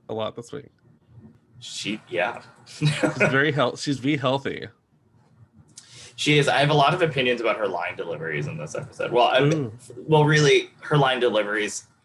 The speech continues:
Speaker 2: as Marilyn Monroe throughout the whole rest of the show. But this
Speaker 1: Yeah.
Speaker 2: is how, this is one of the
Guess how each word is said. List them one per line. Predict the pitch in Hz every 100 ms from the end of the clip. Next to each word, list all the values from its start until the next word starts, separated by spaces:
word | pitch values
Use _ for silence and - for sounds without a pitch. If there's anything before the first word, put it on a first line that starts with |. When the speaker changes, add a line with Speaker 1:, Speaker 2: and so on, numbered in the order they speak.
| -
Speaker 2:
as | 110 113 104
Marilyn | 101 98 95
Monroe | 92 92 90 87 -
throughout | 92 90
the | -
whole | - 95
rest | 90 87 85 101
of | 80
the | 87
show. | - 90 90 95 90
But | 92
this | 107 120
Speaker 1:
Yeah. | 98
Speaker 2:
is |
how, | - 90 90 87 - - - - -
this | - 113 110
is | 123 113
one | 104 95
of | 104 95 -
the | 101 90 82